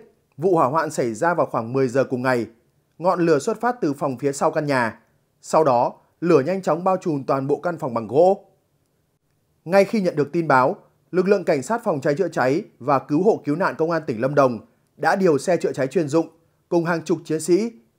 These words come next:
phối hợp với lực lượng tại địa phương triển khai công tác chữa cháy cứu hộ.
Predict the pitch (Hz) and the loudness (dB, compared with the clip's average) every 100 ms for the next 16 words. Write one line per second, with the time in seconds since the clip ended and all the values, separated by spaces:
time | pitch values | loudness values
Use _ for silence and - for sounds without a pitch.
0 | _ - 160 214 135 156 160 147 131 131 | _ 0 4 4 2 0 2 0 0 -2
1 | 131 123 165 170 135 - _ _ _ 185 | -2 -2 2 2 0 -8 _ _ _ 0
2 | 135 110 185 180 175 170 214 220 160 - | 0 0 -2 0 -2 0 -2 -2 -4 -2
3 | 123 160 143 170 185 151 | -2 -2 0 4 6 6